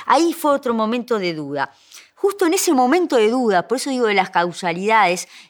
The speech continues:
eh, mi grupo de, eh, ahí estaba estudiando en La Gaviota,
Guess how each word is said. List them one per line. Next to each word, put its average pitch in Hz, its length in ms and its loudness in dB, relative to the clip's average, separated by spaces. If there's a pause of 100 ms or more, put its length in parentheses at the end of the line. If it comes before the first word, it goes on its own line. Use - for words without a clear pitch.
eh, 220 300 2
mi 240 200 2
grupo 349 680 0
de, 190 540 -2
eh, 196 100 -2
ahí 226 160 2
estaba 247 280 0
estudiando 220 360 -6
en 196 80 -4
La 175 120 4
Gaviota, 175 600 0